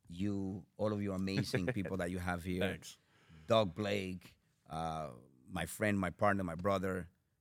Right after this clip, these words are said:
Speaker 1: my wife, you know, my agents. Without them, there's no Frias Insurance Group. They're all amazing. They all inspire me each and every day. And I'm just wanna thank God, man, for the opportunity to be alive.
Speaker 2: Yeah.
Speaker 1: To be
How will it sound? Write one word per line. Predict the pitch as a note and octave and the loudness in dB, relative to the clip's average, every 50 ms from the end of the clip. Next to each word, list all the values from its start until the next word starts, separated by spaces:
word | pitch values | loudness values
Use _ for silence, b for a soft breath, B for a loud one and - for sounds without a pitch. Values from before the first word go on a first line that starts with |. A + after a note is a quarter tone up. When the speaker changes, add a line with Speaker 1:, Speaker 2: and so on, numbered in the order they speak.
| _ - | _ -6
Speaker 1:
my | F2 D#2 D#2+ | -4 -4 -2
wife, | D#2+ F2 G2 G2+ G2+ G#2+ G2+ F#2+ - - - - _ _ _ - - _ _ _ | 0 4 6 6 6 6 4 2 -6 -10 -14 -18 _ _ _ -20 -20 _ _ _
you | - F2 F2 | -6 -4 -4
know, | F2 E2+ E2+ | -2 0 0
my | F2+ F#2 F2+ F#2 F#2 - | 0 2 2 0 0 -2
agents. | - A#2 A#2 A2+ G2 F2+ A2 A2 G#2 G#2 F#2+ - | 0 2 2 2 2 0 0 0 0 0 -2 -2
Without | A2+ G2+ G2 F2+ F#2+ F2+ F2+ E2+ E2+ | -2 -4 0 0 0 0 0 -2 0
them, | A2 A2 A2 G#2+ G#2+ G2+ F2+ | 0 2 2 2 2 0 -2
there's | F#2 G2 F#2+ F2 | -2 -4 -4 -2
no | G#2 F#2 | -4 -4
Frias | E2+ - - G#2 G2+ F#2+ F#2 - | -4 -4 -4 -2 -2 0 -2 -2
Insurance | E2+ - - - G#2 F#2+ G2 F2 | -4 -4 -4 -2 -2 -2 -2 -4
Group. | - G2+ G2 F#2+ F2 E2 _ - | -2 -2 -2 -2 -2 -6 _ -6
They're | - G2 G2 | -2 0 0
all | G2 G2 G2+ G2 | 2 2 2 0
amazing. | F2+ F#2 F#2 G2 G#2 G2+ F#2+ - - G2 G2 F#2+ F2 | 0 -2 -2 0 -2 -2 -2 -4 -6 -4 -4 -4 -4
They | F2+ F#2+ | -4 -2
all | G#2 G2+ | -2 -2
inspire | F#2+ F2+ - - - F#2 F#2+ G2 F#2+ | -2 -2 -2 -2 0 0 0 0 0
me | F#2+ F#2+ | 0 -2
each | F2 F2+ F#2 - - | -4 -6 -10 -6 -6
and | F#2+ F#2 | -4 -4
every | F2+ F2+ F#2 F2+ | -4 -4 -4 -2
day. | F2+ F2+ F2+ F2 E2+ E2 b b b b b b b b b | -2 -2 -2 -2 -4 -8 b b b b b b b b b
And | - - F#2 | -2 0 0
I'm | G2 G2+ G2+ | 0 0 0
just | G#2 A#2 A#2 G#2+ - - _ _ _ _ _ _ _ _ _ _ _ _ - | -2 -2 -2 -2 -4 -6 _ _ _ _ _ _ _ _ _ _ _ _ -8
wanna | - G2+ G#2+ G#2+ | -6 -4 -4 -2
thank | - A#2+ A2+ G2+ | -2 -2 -2 -2
God, | - F#2 F#2+ A2+ A#2 - | -2 -2 -4 -4 -4 -6
man, | E2+ E2+ E2 E2 E2 E2+ E2 - | -6 -4 -4 -2 -4 -4 -6 -10
for | - - - G2 | -14 -10 -8 -6
the | F2+ F#2 F2+ | -4 -2 -2
opportunity | F2+ F2+ - - - G#2+ A2+ A2 | -4 -4 -6 -4 -2 0 0 0
to | G2 A2 | -2 -4
be | F2 E2+ G#2 | -4 -2 -2
alive. | G#2+ G2+ E2+ D#2+ F2+ G2+ G#2+ G2 E2+ E2 E2 - - _ _ _ | -2 -2 -2 -4 -4 -2 -2 -2 -4 -6 -10 -16 -20 _ _ _
Speaker 2:
Yeah. | - G2 G2 F#2+ F#2 - _ _ - | -10 -8 -8 -8 -8 -10 _ _ -6
Speaker 1:
To | G#2 | -2
be | F2+ A#2 B2 A2 | 0 0 0 0